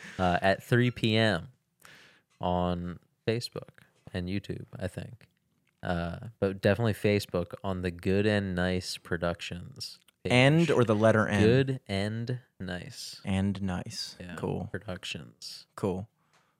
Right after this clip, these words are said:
Speaker 1: Because it is good, but also nice.
Speaker 2: It's nice. How long is the sketch?
Speaker 1: Uh, it's five minutes. It was a five-minute, uh, maximum for the sketch. Actually, it's five oh eight.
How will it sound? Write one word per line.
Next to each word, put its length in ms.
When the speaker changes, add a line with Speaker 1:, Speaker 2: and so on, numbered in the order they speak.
Speaker 1:
Because 280
it 100
is 140
good, 360
but 120
also 340
nice. 520
Speaker 2:
It's 140
nice. 520
How 160
long 160
is 80
the 60
sketch? 420
Speaker 1:
Uh, 140
it's 160
five 400
minutes. 680
It 60
was 120
a 60
five-minute, 760
uh, 440
maximum 800
for 80
the 80
sketch. 520
Actually, 400
it's 120
five 360
oh 220
eight. 460